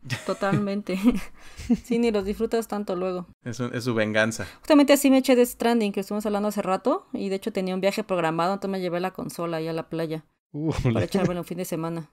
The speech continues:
Speaker 3: <laughs> Así es pesado, es muy pesado hacer reseñas de juegos.
Speaker 1: Sí.
Speaker 2: Sí, no, pero mientras no me pongan a, como, "Échate este Red Dead Redemption ahorita o este Witcher o algo así", si es como, "Ah, sí, deja, saco cien horas de,
Speaker 1: <laughs>
Speaker 2: de la
Speaker 1: No,
Speaker 2: nada".
Speaker 1: sobre todo Witcher.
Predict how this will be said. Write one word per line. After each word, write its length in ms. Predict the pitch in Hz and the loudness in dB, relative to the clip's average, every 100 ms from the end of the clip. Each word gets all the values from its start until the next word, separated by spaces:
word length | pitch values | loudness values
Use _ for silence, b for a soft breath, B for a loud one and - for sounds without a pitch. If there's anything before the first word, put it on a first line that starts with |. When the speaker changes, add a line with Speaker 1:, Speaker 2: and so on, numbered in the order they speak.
| _ | _
Speaker 3:
<laughs> 80 | |
Así 200 | 135 127 | -4 0
es 80 | 147 | 0
pesado, 360 | - 131 104 92 | 0 -2 -2 -4
es 140 | 123 117 | -6 0
muy 140 | 131 | 0
pesado 380 | 131 127 117 117 | 0 0 2 2
hacer 200 | - 110 | 0 -4
reseñas 440 | 107 - 107 104 | -4 -4 -4 -4
de 80 | 98 | -6
juegos. 280 | - 101 - _ | -6 -8 -8 _
Speaker 1:
Sí. 300 | - 170 170 | -14 -12 -8
Speaker 2:
Sí, 180 | 139 131 | -2 0
no, 140 | 120 | 0
pero 180 | 113 110 | 0 0
mientras 220 | 110 110 113 | 0 0 2
no 80 | |
me 100 | 135 | 2
pongan 320 | 131 131 123 107 | 4 4 4 2
a, 240 | 104 101 | 0 -2
como, 220 | 107 107 | -4 -4
"Échate 280 | 139 170 165 | -4 -4 -6
este 680 | 156 165 147 127 113 110 - - | -4 0 0 0 0 -4 -8 -14
Red 280 | 123 135 135 | -4 -4 0
Dead 200 | 135 131 | -2 0
Redemption 580 | 131 120 123 127 131 113 | 0 2 0 0 0 0
ahorita 360 | 107 110 113 | 0 -2 0
o 40 | 113 | 0
este 260 | 110 120 | 0 0
Witcher 540 | 110 117 113 - 110 104 | 0 0 -2 -2 -2 0
o 100 | 98 | 0
algo 200 | 110 110 | 0 0
así", 400 | 104 - 110 107 | -2 -2 -6 -8
si 100 | - | -12
es 60 | 110 | -10
como, 180 | 123 | -8
"Ah, 80 | 156 | -6
sí, 160 | 151 170 | -6 -6
deja, 200 | 151 143 | -6 -4
saco 180 | 151 151 | -4 -4
cien 320 | - 151 147 | 0 2 4
horas 360 | 147 147 139 117 | 4 6 4 4
de, 60 | |
Speaker 1:
<laughs> 720 | - - 208 220 190 - - 127 | -4 -4 -2 -2 -4 -10 -10 -2
Speaker 2:
de 160 | 120 | 0
la 160 | 117 - | 2 4
Speaker 1:
No, 80 | 135 | 6
Speaker 2:
nada". 160 | 143 | 6
Speaker 1:
sobre 180 | 151 151 | 6 4
todo 300 | - 233 247 | 2 4 4
Witcher. 520 | 214 220 - 214 196 | 4 0 0 0 0